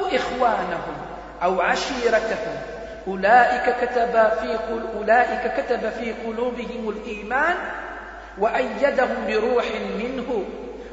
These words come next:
ويدخلهم جنات تجري من تحتها الأنهار خالدين فيها رضي الله عنهم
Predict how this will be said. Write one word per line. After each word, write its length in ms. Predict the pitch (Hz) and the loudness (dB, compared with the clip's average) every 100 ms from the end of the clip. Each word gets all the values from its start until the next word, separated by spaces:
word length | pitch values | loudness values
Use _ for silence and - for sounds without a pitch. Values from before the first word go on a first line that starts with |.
| - | 0
ويدخلهم 1000 | 214 233 226 - 277 294 254 226 214 202 | 0 0 -2 -4 -2 -2 0 0 -2 -2
جنات 680 | 214 202 202 220 226 214 208 202 202 | -4 -4 -2 0 2 2 -2 -6 -4
تجري 520 | 240 233 208 202 196 185 | -2 -2 -6 -8 -6 -6
من 280 | 180 165 | -8 -8
تحتها 420 | 208 - - 220 190 | -8 -8 -8 -6 -6
الأنهار 720 | 180 196 180 156 190 240 240 - - - - - - - | -4 -4 -4 -4 -2 -2 -4 -8 -12 -14 -14 -16 -6 2
خالدين 760 | 233 269 233 185 220 214 202 | 6 6 2 -2 -4 -2 -4
فيها 760 | 202 214 208 208 208 190 - - - - | -4 -4 0 2 4 2 -2 -6 -8 -4
رضي 420 | 196 262 254 247 | 0 2 2 4
الله 600 | 233 220 208 214 208 208 214 | 4 4 4 6 6 4 2
عنهم 440 | 214 220 180 208 | 2 0 -2 -4